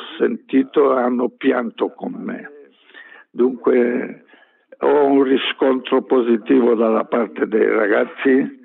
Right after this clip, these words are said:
e dal duemilacinque in poi io ho giurato davanti a quella fabbrica della morte, davanti a tutti quelli che sono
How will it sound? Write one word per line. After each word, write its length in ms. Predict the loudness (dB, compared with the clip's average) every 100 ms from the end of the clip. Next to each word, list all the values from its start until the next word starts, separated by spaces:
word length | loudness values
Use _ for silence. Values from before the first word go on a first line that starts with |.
| -20 -20 _ _ _ -2
e 180 | -2
dal 340 | 0 -2 -2 0
duemilacinque 1300 | 2 4 4 2 2 0 -2 -2 0 0 -2 -2
in 160 | -2 -4
poi 580 | 0 2 2 0 -4 -16 _ -20 _ -20 -4
io 240 | 2 4 6
ho 200 | 4 2
giurato 920 | 2 2 4 2 0 -2 -8 -12 -18 _ -20 -20 -20 -20 -20 -20
davanti 760 | -6 -2 0 2 0 -2 0 0
a 160 | 2 -4 _
quella 920 | -4 0 2 4 4 4 4 2 0 -4 -4
fabbrica 760 | -4 -2 -2 -2 -2 -2 -4
della 360 | -2 0 2 0
morte, 720 | 0 0 -2 -8 -2 0 0
davanti 640 | -2 -4 -2 -2 -4 -4 0
a 120 | 0
tutti 420 | -2 -6 -6 -12
quelli 540 | -4 0 2 0 -4 -8
che 140 | -10
sono 580 | -6 -4 -4 -4 -8 -10